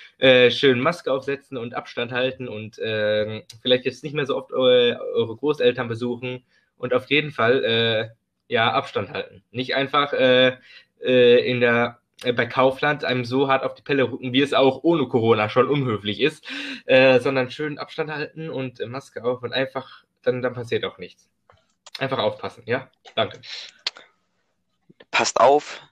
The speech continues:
Speaker 2: geht immer sicher mit Maske rum.
Speaker 1: Jo.
Speaker 2: Desinfektionsmittel, wenn ihr irgendwo reingeht und irgendwelche Türen anfasst, wo mehrere Leute sind.
Speaker 1: Jo.
Speaker 2: Alles super.
Speaker 1: Genau.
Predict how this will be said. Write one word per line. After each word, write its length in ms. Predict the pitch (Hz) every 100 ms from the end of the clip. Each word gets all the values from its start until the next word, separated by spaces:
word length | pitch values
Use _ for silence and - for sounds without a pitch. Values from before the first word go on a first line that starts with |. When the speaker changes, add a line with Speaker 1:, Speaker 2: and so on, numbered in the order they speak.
| _ _ _ _
Speaker 2:
geht 260 | 123 120 -
immer 300 | 156 160 131
sicher 340 | 120 135 139
mit 120 | 113
Maske 340 | - 143 - 127
rum. 240 | 117 123
Speaker 1:
Jo. 40 | 117 - - _ - -
Speaker 2:
Desinfektionsmittel, 960 | 113 - 113 113 101 147 - 135 135 117
wenn 120 | 107
ihr 80 | 104
irgendwo 240 | 95 98
reingeht 520 | 98 131 135 127 127 -
und 200 | 104 -
irgendwelche 320 | 104 95 107
Türen 240 | - 127
anfasst, 580 | 107 110 - 104 - - _ _
wo 60 | 101
mehrere 180 | 92 92
Leute 240 | 107 120
sind. 240 | 98 104 -
Speaker 1:
Jo. 60 | _ _ _ _ _ _ _ -
Speaker 2:
Alles 260 | 120 113 -
super. 200 | 123 120
Speaker 1:
Genau. 320 | 117 113